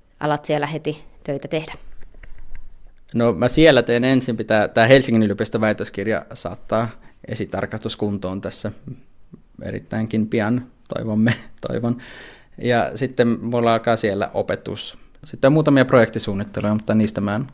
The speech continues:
Speaker 2: vielä voi sanoa enempää.
Speaker 1: Kiitos paljon haastattelusta, taiteilija Joonas Lahtinen.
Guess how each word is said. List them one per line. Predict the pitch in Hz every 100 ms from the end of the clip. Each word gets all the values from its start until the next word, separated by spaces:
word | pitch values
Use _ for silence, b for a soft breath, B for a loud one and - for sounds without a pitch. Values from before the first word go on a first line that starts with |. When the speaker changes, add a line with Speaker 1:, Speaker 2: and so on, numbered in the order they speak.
| - -
Speaker 2:
vielä | 104 104
voi | 107 107 -
sanoa | - 107 107
enempää. | 98 98 202 - 127 - - - - - b b b b b
Speaker 1:
Kiitos | - 285 180
paljon | 185 170
haastattelusta, | 165 156 - - 147 143
taiteilija | 151 156 147 151 147
Joonas | 147 143 147 -
Lahtinen. | - - -